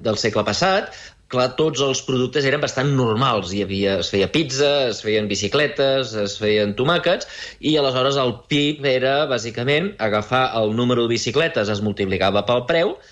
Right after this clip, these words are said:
i teníem el valor en dòlars, en aquest cas, als Estats Units, en dòlars, eh, de totes les bicicletes fetes, agafàvem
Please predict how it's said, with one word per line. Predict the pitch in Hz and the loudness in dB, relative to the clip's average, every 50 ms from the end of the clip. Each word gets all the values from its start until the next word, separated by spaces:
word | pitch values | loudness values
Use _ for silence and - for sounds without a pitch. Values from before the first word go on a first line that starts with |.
| - _ | -20 _
i | - 95 | -16 -8
teníem | - - 101 107 104 101 101 | -6 -4 -2 0 0 0 2
el | 101 98 92 | 0 0 0
valor | 92 98 101 104 101 101 | 2 2 2 2 2 0
en | 101 98 92 | -2 -2 0
dòlars, | 95 117 120 127 127 117 101 92 - - - 87 | 0 2 2 2 2 0 0 -2 -6 -8 -10 -8
en | 87 98 95 | -8 -8 -4
aquest | 90 95 87 - | -4 -4 -4 0
cas, | - 107 107 98 101 95 | 0 0 0 0 -2 -4
als | 92 92 87 | -4 -4 -4
Estats | - - 95 85 95 | -2 -2 -2 0 2
Units, | 107 123 110 101 | 0 2 2 0
en | 92 95 | 0 2
dòlars, | 95 117 127 120 107 92 - - - - - - - _ | 2 2 2 2 0 -2 -4 -10 -14 -18 -18 -18 -20 _
eh, | - 104 101 98 95 90 82 | -4 -2 0 0 0 0 0
de | 98 92 - | -2 -2 0
totes | 120 117 107 - 104 98 | 0 0 0 0 0 0
les | 101 92 | 0 -2
bicicletes | 90 92 87 95 98 107 113 110 135 139 135 | -2 -2 -2 0 0 0 0 2 0 0 0
fetes, | 170 185 180 - 202 214 214 - | 0 0 2 0 0 0 0 -2
agafàvem | 139 131 123 127 120 - 131 127 123 127 127 123 123 123 | -2 0 0 0 -2 0 0 0 0 2 2 0 0 0